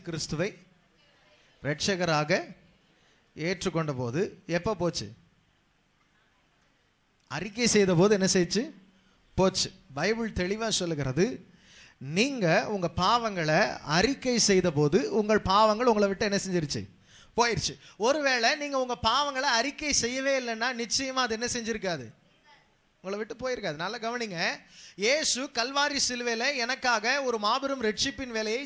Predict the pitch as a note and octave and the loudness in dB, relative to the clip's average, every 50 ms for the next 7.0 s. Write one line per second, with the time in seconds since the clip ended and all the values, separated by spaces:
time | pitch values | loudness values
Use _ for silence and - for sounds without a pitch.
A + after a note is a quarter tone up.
0 | - - B3 B3+ A3+ A#3+ A3 A3+ A3 A3+ - B3 A3 G3+ F#3+ - - F3+ D#3+ C3+ | -6 -6 -6 -4 -4 -4 -4 -4 -4 -2 -4 -2 -2 -2 -2 4 6 6 6 6
1 | - - - - - _ _ _ - - D3+ E3 F#3 G3 A3+ C4+ D#4 D#4+ D4 - | 4 0 -8 -18 -20 _ _ _ -8 -6 -4 -2 0 2 2 2 0 -4 -10 -20
2 | - _ _ _ _ _ - - - - - - - - G3 A3+ A#3+ A#3 A3 G#3+ | -20 _ _ _ _ _ -20 -20 -20 -20 -18 -8 0 0 2 2 2 -2 0 2
3 | B3 C#4+ D#4+ E4 D#4+ D4 C#4 B3 A#3 B3 C#4+ D#4+ D#4 C#4+ B3+ A#3+ A3+ G#3 B3+ B3+ | 4 6 6 6 6 4 4 2 0 0 -2 -2 0 2 2 0 2 0 0 0
4 | - E4 E4+ D#4+ D#4 D4 - - C4+ G3 - A#3+ A3+ G#3 G#3 G#3 G3+ G#3+ C4+ D#4 | 0 2 2 2 4 4 4 2 0 -2 -6 -6 -2 2 2 2 4 4 4 4
5 | D#4+ D#4 B3+ - - - - - - - - - - - - - - - - - | 4 2 0 -4 -10 -16 -20 -20 -20 -20 -20 -20 -20 -20 -20 -20 -20 -20 -10 -2
6 | - G#3 A3+ B3 B3 A#3 A#3 C4 D#4 E4 E4+ D#4+ D4+ C#4+ B3+ A#3+ A#3 B3+ D4 | 0 0 0 0 -2 0 2 2 2 2 2 0 0 2 2 2 2 2 0